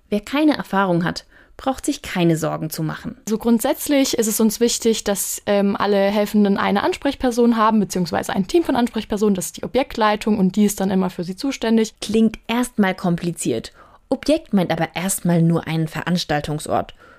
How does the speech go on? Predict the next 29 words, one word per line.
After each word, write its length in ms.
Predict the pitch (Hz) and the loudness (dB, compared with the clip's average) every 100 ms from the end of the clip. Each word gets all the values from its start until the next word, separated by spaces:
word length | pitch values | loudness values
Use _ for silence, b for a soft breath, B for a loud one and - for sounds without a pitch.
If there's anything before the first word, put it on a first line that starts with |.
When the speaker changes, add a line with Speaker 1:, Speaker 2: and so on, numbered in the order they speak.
| b | b
Speaker 1:
zum 160 | - 269 | -4 0
Beispiel 360 | 294 302 - 220 | 0 -2 -4 -2
verschiedene 520 | 180 - 180 165 151 | -2 0 0 0 -2
Kirchen. 560 | - 160 135 - - _ b b b b | 0 0 0 -4 -12 _ b b b b
Normalerweise 680 | 226 247 330 277 170 165 160 | 2 2 4 2 2 0 0
sind 260 | 160 156 | -2 0
dann 180 | 165 196 | 2 2
die 100 | 175 | 2
Helfer 400 | 170 165 160 160 | 2 0 0 0
während 240 | 165 185 | 0 0
des 100 | 165 | -4
Katholikentages 880 | - 165 170 151 - 175 160 165 - | -6 -8 -4 -4 -4 -6 -4 -6 -6
immer 220 | - 180 165 | -2 0 0
am 140 | 165 | -2
selben 400 | 156 170 175 156 | 0 2 2 0
Ort 200 | 156 - | -6 -8
eingeplant. 680 | 151 156 156 - - - - b b b b b b | -6 -6 -8 -8 -10 -10 -12 b b b b b b
Einer 260 | - 269 254 | 0 4 4
der 160 | 180 | 4
sogenannten 600 | 165 170 160 160 - 160 - _ | 2 0 0 -2 -4 -10 -12 _
Objektleiter 1000 | 165 165 160 - 170 175 220 - 165 196 b b b | -8 -4 -4 -2 -2 0 0 -2 -2 -4 b b b
ist 180 | 220 247 | -6 -2
Wolfgang 360 | 247 - 254 | -2 0 -2
Keller. 360 | 247 190 156 - _ b b b b | 0 -2 -2 -6 _ b b b b
Er 160 | - 277 | 0 2
ist 180 | 247 - | 0 -2
Gemeindereferent 800 | 165 165 185 170 165 165 165 156 | -2 2 2 2 0 0 -2 -2
am 100 | 156 | -2
Untermain. 640 | 180 165 160 151 143 - | -2 -2 -2 -4 -4 -8